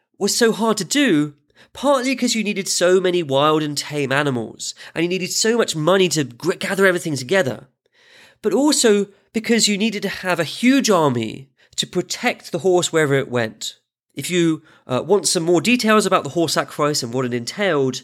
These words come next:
uh, we mentioned it in an earlier episode, but actually there's a really great source. There's the History of Indian Philosophy podcast series that's part of the History of Philosophy Without Any Gaps.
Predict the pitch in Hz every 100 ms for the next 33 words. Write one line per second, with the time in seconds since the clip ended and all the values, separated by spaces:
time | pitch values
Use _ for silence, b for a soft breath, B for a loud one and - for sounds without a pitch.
0 | b b b b b b 131 143 202 214
1 | 202 156 135 139 131 - 208 196 160 -
2 | - 131 123 - b b - 202 220 -
3 | 202 180 170 214 214 151 185 165 - 151
4 | 110 - - - _ _ _ _ _ -
5 | 165 143 151 233 220 190 165 175 156 139
6 | 180 208 190 - 135 135 233 226 165 139
7 | - 135 127 120 - - 180 170 160 139
8 | 135 185 175 - 147 139 151 139 131 127
9 | 131 127 110 143 117 - -